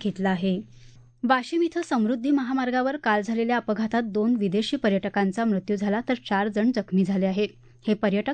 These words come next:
म्यानमारहून जगन्नाथपुरीच्या दर्शनासाठी आले होते. वाहन चालकाचं नियंत्रण सुटून वाहन महामार्गाच्या कठड्यावर आदळून हा अपघात झाला.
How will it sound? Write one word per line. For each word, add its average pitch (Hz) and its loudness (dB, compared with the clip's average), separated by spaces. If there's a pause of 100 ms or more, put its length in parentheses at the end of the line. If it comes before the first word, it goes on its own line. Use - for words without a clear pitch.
(140)
म्यानमारहून 233 2
जगन्नाथपुरीच्या 214 0
दर्शनासाठी 202 0
आले 190 2
होते. 185 0 (480)
वाहन 214 4
चालकाचं 240 0
नियंत्रण 202 0
सुटून 233 -2
वाहन 208 0
महामार्गाच्या 214 0
कठड्यावर 202 0
आदळून 190 2 (320)
हा 240 6
अपघात 196 0
झाला. 190 0